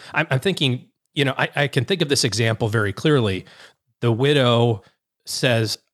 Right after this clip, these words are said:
"I don't know what to do with all this." She's at the bank and the banker says, "Oh, well, why don't we just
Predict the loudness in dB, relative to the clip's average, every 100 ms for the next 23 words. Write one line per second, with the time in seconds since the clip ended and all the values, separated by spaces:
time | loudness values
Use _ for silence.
0 | _ -2 0 2 2 0 2 2 2 0
1 | 2 0 0 -4 -6 _ -6 -2 0 0
2 | 0 0 2 0 -2 -8 -20 _ -4 0
3 | 0 0 0 -2 0 -2 -4 -2 0 -2
4 | -6 _ _ _ -2 0 2 0 0 -2